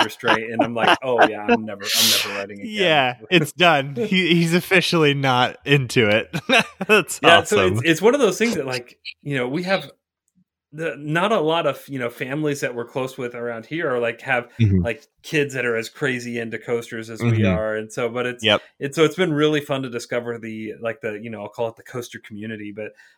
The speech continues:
Speaker 1: all
Speaker 2: Yep.
Speaker 1: the, the different people that we get to go and hang out with, and
Speaker 2: Yep.
Speaker 1: it really is a community with lots of, you know,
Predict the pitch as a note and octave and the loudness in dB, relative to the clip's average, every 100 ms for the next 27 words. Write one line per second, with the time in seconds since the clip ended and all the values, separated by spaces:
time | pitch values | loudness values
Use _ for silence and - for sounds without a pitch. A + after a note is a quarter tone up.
0 | G#2 G2+ F3+ C3 B2+ B2+ C3+ C3+ C3 B2 | -2 4 4 2 -6 -2 -2 -2 -10 -10
1 | C3 A#2+ A#2 A#2+ A#2+ A#2 A2+ A2+ A2+ A2+ | -6 -6 -6 -8 -10 -8 -6 -4 -6 -8
2 | A#2 A2 A2 A2 A2+ A2+ A2+ - _ A#2 | -10 -8 -10 -10 -8 -4 -4 -6 _ -14
3 | A2 G#2 G#2 G#2 F#2+ - _ _ _ _ | -12 -10 -6 2 2 2 _ _ _ _
4 | _ - F3+ F3+ E3+ G3+ F3 G#2 D3 C#3+ | _ -6 -4 -4 -4 -4 -4 -4 -4 -4
5 | A#2 _ _ _ A#2+ - C3 C#3 B2 A2 | -8 _ _ _ -14 -10 -6 -4 -4 -6
6 | A2+ A#2 A#2+ C3+ - B2 A#2 A2+ - A#2+ | -8 -6 -4 -4 -4 -2 -2 -6 -20 -16
7 | A2+ G#2 G#2+ | -14 -14 -16